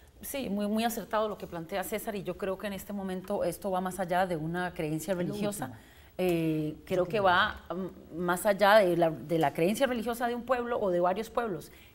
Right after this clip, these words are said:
Speaker 1: Creo que lo del Papa sería interesante que el Papa <laughs> emprendiera acciones también de manifestación a-, en contra de lo que está pasando en este momento en Gaza,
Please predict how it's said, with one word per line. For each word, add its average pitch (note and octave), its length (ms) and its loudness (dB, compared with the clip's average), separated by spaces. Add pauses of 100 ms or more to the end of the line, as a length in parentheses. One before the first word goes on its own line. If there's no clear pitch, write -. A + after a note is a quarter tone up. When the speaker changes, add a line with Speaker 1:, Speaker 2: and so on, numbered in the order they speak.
(100)
Speaker 1:
Creo G3 260 -2
que A#3+ 100 4
lo G#3 140 2
del E3+ 120 4
Papa F#3+ 380 4
sería E3+ 320 0
interesante G3 540 -6
que - 80 -8
el E3 80 -8
Papa D#3 400 -6 (140)
<laughs> - 140 -20
emprendiera F3+ 520 2
acciones G#3 400 -2
también F3+ 320 0
de G3+ 80 2
manifestación F3 720 -6
a-, G#3 160 -6
en D#3+ 120 -2
contra G3 440 -2
de F3 80 0
lo D3+ 100 -8
que - 80 -14
está - 160 -10
pasando F#3 340 -10
en F#3+ 80 -10
este F#3 200 -12
momento F#3+ 320 -10
en G#3+ 60 -10
Gaza, G3+ 260 -4